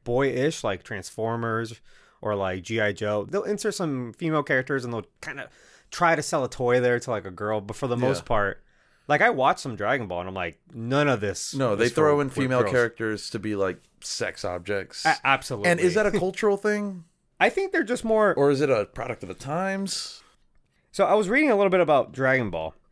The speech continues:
Speaker 1: It is the best-selling manga series in history.
Speaker 2: Oh. I believe that,
Speaker 1: So
Speaker 2: actually.
Speaker 1: And I read something else that I don't know if I'm gonna find here.
Speaker 2: Is it that it's based on, like, the Journey to the West?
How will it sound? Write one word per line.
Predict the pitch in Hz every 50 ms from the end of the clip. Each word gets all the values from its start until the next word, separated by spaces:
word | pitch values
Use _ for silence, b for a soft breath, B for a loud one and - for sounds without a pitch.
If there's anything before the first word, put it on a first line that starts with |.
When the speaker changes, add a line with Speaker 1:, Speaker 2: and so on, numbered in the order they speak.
| b b b b b b -
Speaker 1:
It | - - 165
is | 180 160 113
the | 120 113
best-selling | 104 92 123 147 165 - - - 143 143 143 135 123
manga | 113 113 113 117 117
series | - - 104 101 101 101 98 101
in | 107 104
history. | 90 98 95 - - - 98 71 71 - _ _ _ _ _ -
Speaker 2:
Oh. | 370 381 - 101 B B B B B B B B B B B B B B B B -
I | 143 180 190
believe | 185 214 208 202 180 143
that, | 117 95 - 139
Speaker 1:
So | 123
Speaker 2:
actually. | 120 110 104 - - 110 101 95 87 - - - _ - - _
Speaker 1:
And | - 151 151 151
I | 156 156
read | 175 208 220 -
something | - 233 220 - 196 175
else | 185 180 160 127 117 110 - - - - _
that | - 131 131
I | 123 120 117
don't | 127 123 117 110 110 131 143 139 127
know | 135 139
if | 135 135
I'm | 135 123
gonna | 117 110
find | - - 127 117 117 117 107
here. | - 117 110 107 104 101 98 98 98 95 _ _ _ _ _ _ -
Speaker 2:
Is | 104 98
it | 98 - -
that | 92 90
it's | 90 82 -
based | - 98 95 90 - -
on, | 90 87
like, | 87 85 82
the | - 85 85 85 85
Journey | 85 92 90 87 92 90
to | - 95
the | 90
West? | 85 85 92 95 98 92 - - - -